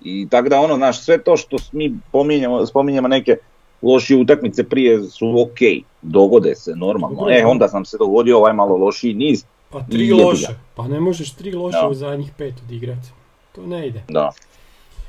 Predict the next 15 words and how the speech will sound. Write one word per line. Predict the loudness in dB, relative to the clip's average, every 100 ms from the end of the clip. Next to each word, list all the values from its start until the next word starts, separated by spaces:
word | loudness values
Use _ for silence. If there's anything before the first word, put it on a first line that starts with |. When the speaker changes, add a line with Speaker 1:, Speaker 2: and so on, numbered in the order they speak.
| -18 -18
Speaker 1:
Da. | -12 -12 -14 _ _ -20
Speaker 2:
Da. | -20 -18 -18 -18 -18 -18 -18 _
A | -6
evo | -4
sad | -4 -8
s | -8
kim, | -6 -6
s | -6 -12 -14
kim | -10 -10
su | -10
bile, | -8 -8 -8 -10 -18 -20
k-, | -20
k-, | -20
k-, | -20 -14
mislim, | -12 -12 -12